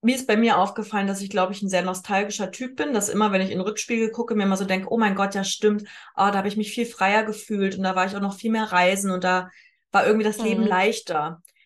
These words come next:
Speaker 1: So diesen Gedanken hab ich inzwischen ganz oft, wenn ich daran denke, "Oh, genau, bevor ich zum Beispiel gearbeitet hab im Studium, ne, ne, ne." Und letztens ist mir witzigerweise ein Brief in die Hände gefallen. Was heißt ein Brief? Es war eine Mail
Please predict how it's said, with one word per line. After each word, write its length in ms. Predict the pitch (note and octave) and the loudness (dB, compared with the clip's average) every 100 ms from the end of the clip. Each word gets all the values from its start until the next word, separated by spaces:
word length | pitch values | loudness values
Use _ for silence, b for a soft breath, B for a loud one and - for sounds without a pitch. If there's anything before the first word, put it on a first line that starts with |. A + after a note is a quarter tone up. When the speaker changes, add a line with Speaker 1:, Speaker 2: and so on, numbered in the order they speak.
| - | -6
Speaker 1:
So 140 | A3 | -4
diesen 320 | G3+ D#4 D#4+ | 0 0 0
Gedanken 760 | B3+ G#3+ G3+ G#3+ G#3 D#3 C#3+ _ - | 0 0 2 0 -4 -10 -10 _ 0
hab 160 | G3 | 4
ich 160 | G3+ - | 4 2
inzwischen 420 | G3 - G#3 G3 | -2 2 2 2
ganz 220 | E3+ E3+ - | 0 0 -2
oft, 180 | F#3 | -4
wenn 80 | F#3+ | -2
ich 120 | F#3+ | -2
daran 280 | F#3+ F3+ F#3 | 0 2 2
denke, 240 | F#3 F#3 - | 0 0 2
"Oh, 140 | G#3 | 2
genau, 200 | G3+ F#3+ | 2 0
bevor 260 | F#3 - G3+ | -2 -4 -6
ich 60 | |
zum 120 | G3+ G3 | -4 -8
Beispiel 180 | - | 0
gearbeitet 280 | B2+ F#3+ G3 | 2 2 0
hab 60 | F#3+ | -2
im 60 | |
Studium, 640 | F#3+ - G#3+ F#3+ F#3 F3+ F3 | -4 -4 -4 -2 -2 -2 -4
ne, 200 | G3+ A3 | -2 0
ne, 120 | G3+ | 2
ne." 280 | G3 F#3 F3+ B B B B _ _ | 2 0 -2 B B B B _ _
Und 340 | - A#3 - - _ _ _ | 4 4 4 -8 _ _ _
letztens 580 | - C4 - - B3 - | 0 0 0 -10 -12 -8
ist 180 | A#3 - | -6 2
mir 220 | A#3 F#3+ | 2 2
witzigerweise 1000 | D4+ - A4 C#4 A#3+ G#3 A3 G#3 G3 - | -4 0 2 2 2 2 2 0 -4 -2
ein 240 | G3+ G3 | -2 -2
Brief 360 | G3 A#3+ D#4+ - | -4 -2 -2 -2
in 140 | G#3 | -4
die 120 | F#3+ F#3+ | -2 -2
Hände 220 | F3+ E3+ | -2 -2
gefallen. 520 | E3+ - F3 D#3 D3+ | -6 -2 0 0 -2
Was 120 | F3 | -2
heißt 180 | F#3 F3+ | -2 -2
ein 40 | F#3+ | -2
Brief? 240 | F#3 E3+ | -2 -4
Es 140 | - | -2
war 60 | F3+ | 0
eine 100 | E3+ | 2
Mail 320 | F3 G#3 D4 | 4 4 4